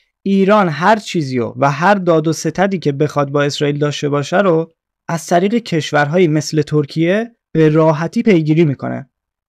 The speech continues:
حالا اصلاً چرا کشورهای بزرگی مثل آمریکا و روسیه و چین توی حاشیه‌هایی که کشورهایی مثل ایران و عربستان درست می‌کنن درگیر می‌شن؟ جوابش مشخصه.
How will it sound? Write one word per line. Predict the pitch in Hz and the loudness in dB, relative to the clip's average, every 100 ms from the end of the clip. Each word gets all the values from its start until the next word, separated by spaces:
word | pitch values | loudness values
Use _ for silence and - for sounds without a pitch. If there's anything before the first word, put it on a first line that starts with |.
| - | -2
حالا | 208 269 | 2 4
اصلاً | 240 247 269 269 | 2 2 0 2
چرا | 269 190 | 2 0
کشورهای | - 170 - 180 185 226 | 0 -2 2 2 2 0
بزرگی | 175 170 208 196 147 | 0 2 2 0 0
مثل | 151 190 175 160 | -2 -2 -2 -2
آمریکا | 156 156 151 143 185 | 0 0 0 0 0
و | 143 | 2
روسیه | 143 143 139 - 170 | 0 -2 -6 -2 0
و | 139 131 | 0 -2
چین | - 208 185 160 156 _ _ _ - | -2 -2 -2 -4 -8 _ _ _ -2
توی | 277 | 0
حاشیه‌هایی | 277 208 185 - 190 180 214 185 | 2 2 0 0 0 2 2 2
که | 147 | 0
کشورهایی | 143 151 - 156 156 196 190 | -4 -6 -2 0 0 0 0
مثل | 165 202 - 170 | 0 -2 -4 -4
ایران | - 147 175 202 | -2 0 2 2
و | |
عربستان | 151 135 135 139 - 156 147 | 0 0 0 -2 -4 -2 0
درست | 147 147 151 | 0 -2 -4
می‌کنن | 147 165 190 226 | -4 -2 0 0
درگیر | 160 147 147 175 156 | 2 2 2 0 0
می‌شن؟ | 131 - 131 127 - _ _ _ _ _ | -4 -6 -10 -10 -16 _ _ _ _ _
جوابش | - 131 143 170 - | 0 2 2 0 -2
مشخصه. | 156 135 147 - 196 - 113 | -4 -4 -6 -6 -6 -6 -10